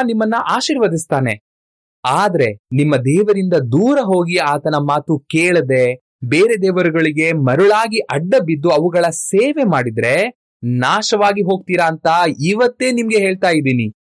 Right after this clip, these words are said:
ನೀವು ಯೋರ್ದನ್ ನದಿ ದಾಟಿ ವಶ ಮಾಡ್ಕೊಳ್ಳೋ ದೇಶದಲ್ಲಿ ಜಾಸ್ತಿ ಕಾಲ ಬದುಕಲ್ಲ. ಜೀವ ಅಥವಾ ಮರಣ, ಆಶೀರ್ವಾದ ಅಥವಾ ಶಾಪ ಆಯ್ಕೆ ಮಾಡೋ ಅವಕಾಶ ಇವತ್ತು ನಿಮ್ಮ ಮುಂದೆ ಇಟ್ಟಿದ್ದೀನಿ. ನೀವೇನ್ ಮಾಡ್ತೀರೋ ಅದಕ್ಕೆ ಭೂಮಿ ಆಕಾಶನೇ ಸಾಕ್ಷಿ.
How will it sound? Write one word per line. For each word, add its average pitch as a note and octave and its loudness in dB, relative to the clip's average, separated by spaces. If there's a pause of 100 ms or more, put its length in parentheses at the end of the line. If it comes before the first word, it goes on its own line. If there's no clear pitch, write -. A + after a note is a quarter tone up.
(200)
ನೀವು C#3 0
ಯೋರ್ದನ್ F3+ 2
ನದಿ E3 -2
ದಾಟಿ E3+ -2
ವಶ C#3+ 0
ಮಾಡ್ಕೊಳ್ಳೋ G3 0
ದೇಶದಲ್ಲಿ F3+ 0
ಜಾಸ್ತಿ G#3 -4
ಕಾಲ G#3 0
ಬದುಕಲ್ಲ. E3 0 (640)
ಜೀವ E3 0
ಅಥವಾ D#3+ 0
ಮರಣ, C#3 0 (460)
ಆಶೀರ್ವಾದ A3 0
ಅಥವಾ G3+ 0
ಶಾಪ F#3+ 0
ಆಯ್ಕೆ G3 0
ಮಾಡೋ G3+ 2
ಅವಕಾಶ G#3 0
ಇವತ್ತು G3+ 0
ನಿಮ್ಮ B3 4
ಮುಂದೆ C4+ 0
ಇಟ್ಟಿದ್ದೀನಿ. C3+ 0 (800)
ನೀವೇನ್ A#3 0
ಮಾಡ್ತೀರೋ A3+ 0
ಅದಕ್ಕೆ F#3 -2
ಭೂಮಿ A3+ 0
ಆಕಾಶನೇ G#3+ -2
ಸಾಕ್ಷಿ. D#3 -4